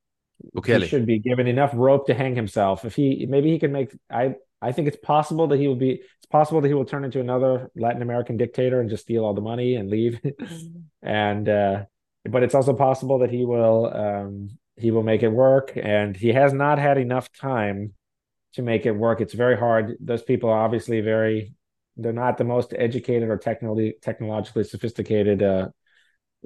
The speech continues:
Speaker 1: population that he, you know, you've gotta play the hand, cards you're dealt, and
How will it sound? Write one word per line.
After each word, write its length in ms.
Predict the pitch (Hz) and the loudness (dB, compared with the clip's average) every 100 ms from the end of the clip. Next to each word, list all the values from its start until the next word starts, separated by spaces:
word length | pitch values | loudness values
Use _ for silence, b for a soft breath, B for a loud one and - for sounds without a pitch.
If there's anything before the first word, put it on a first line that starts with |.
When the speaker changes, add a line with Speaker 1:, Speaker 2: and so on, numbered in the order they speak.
| 50 - - - | -20 -20 -20 -16
Speaker 1:
population 640 | - 120 120 117 117 135 | -4 0 4 4 2 0
that 200 | 120 113 | 0 0
he, 440 | 110 120 113 113 - | 0 0 0 -2 -6
you 140 | - 117 | -10 -2
know, 80 | |
you've 220 | 123 123 120 | 2 2 4
gotta 160 | 123 | 2
play 140 | 123 127 | 2 0
the 120 | 117 | 0
hand, 380 | 131 131 - 139 | -2 -8 -12 -4
cards 260 | 123 120 | 0 2
you're 100 | 120 | 2
dealt, 420 | 110 117 123 - | 4 4 4 0
and 440 | 120 107 104 101 | -8 -6 -4 -6